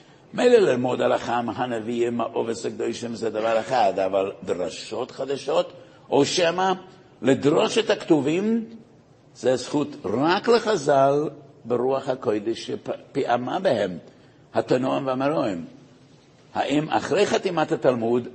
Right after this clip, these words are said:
עדיין אפשר לדרוש דרשות חדשות? תשובת מרי קל"ס כותב להדיא, אין מקום לדרוש את מקראי הקודש, זה רוח הקודש רק של חז"ל, וזה נגמר בחסימת התלמוד.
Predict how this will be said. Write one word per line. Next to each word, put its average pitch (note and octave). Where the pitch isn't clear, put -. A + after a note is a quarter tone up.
עדיין A2+
אפשר A#2
לדרוש A2+
דרשות E3+
חדשות? C3+
תשובת C#3
מרי B2
קל"ס B2
כותב C3
להדיא, D#3
אין B3+
מקום D3+
לדרוש C3
את B2
מקראי C3+
הקודש, A#2+
זה C3+
רוח C#3
הקודש B2+
רק A#2+
של -
חז"ל, D3+
וזה A#2+
נגמר A2+
בחסימת A#2+
התלמוד. F3+